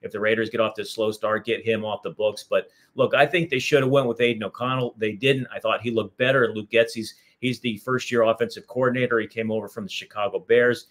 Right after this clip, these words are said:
To me, O'Connell looked better. Do I think both quarterbacks will play this season? Absolutely. I do. I don't. It's, it's a war of attrition now. We're seventeen games. We're playing seventeen, soon to be eighteen. It's just a matter, uh, not if, but when.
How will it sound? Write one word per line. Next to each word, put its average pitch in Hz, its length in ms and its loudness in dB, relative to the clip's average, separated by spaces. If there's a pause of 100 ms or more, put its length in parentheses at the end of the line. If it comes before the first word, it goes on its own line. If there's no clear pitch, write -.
(280)
To 107 100 -8
me, 165 220 6
O'Connell 151 420 4
looked 151 220 4
better. 151 420 8 (480)
Do 135 200 2
I 131 100 6
think 175 280 -2
both 165 220 10
quarterbacks 147 500 4
will 135 100 -6
play 139 220 4
this 135 220 -2
season? 131 320 -4
Absolutely. 107 680 -2
I 120 140 2
do. 104 320 -2
I 104 120 -4
don't. 110 260 2
It's, - 400 -6
it's 113 140 -10
a 127 80 -2
war 170 240 -2
of 190 60 -4
attrition 202 480 -2
now. 104 200 0
We're 107 60 -6
seventeen 156 580 0
games. 147 300 2
We're 135 40 -6
playing 131 240 -4
seventeen, 139 560 -2
soon 147 220 -6
to 127 60 -6
be 113 180 -6
eighteen. 139 360 -2
It's - 120 -8
just 120 160 -12
a 117 60 -4
matter, 120 480 0 (280)
uh, 95 300 -2
not 123 300 0
if, 135 300 0
but 101 260 0
when. 143 400 0